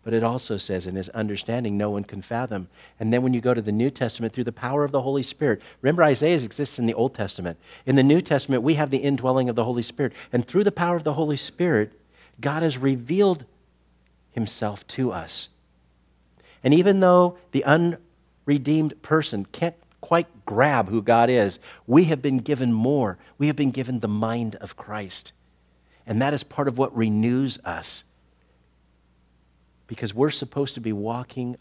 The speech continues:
a life of renewal, walking a life that we become more and more like Jesus all the time.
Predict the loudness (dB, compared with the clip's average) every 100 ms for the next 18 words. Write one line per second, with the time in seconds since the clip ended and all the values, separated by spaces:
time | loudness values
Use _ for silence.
0 | -10 -6 -4 -4 -8 -12 -16 -14 -10 -8
1 | -6 -4 -6 -10 -16 _ _ _ _ _
2 | _ _ _ _ _ _ _ _ _ _
3 | _ -12 -12 -8 -6 -4 -2 -4 -6 -10
4 | -8 -8 -10 -10 -6 -4 -4 -4 -4 -4
5 | -4 -8 -10 -12 -12 -14 -16 -16 -16 -14
6 | -10 -8 -10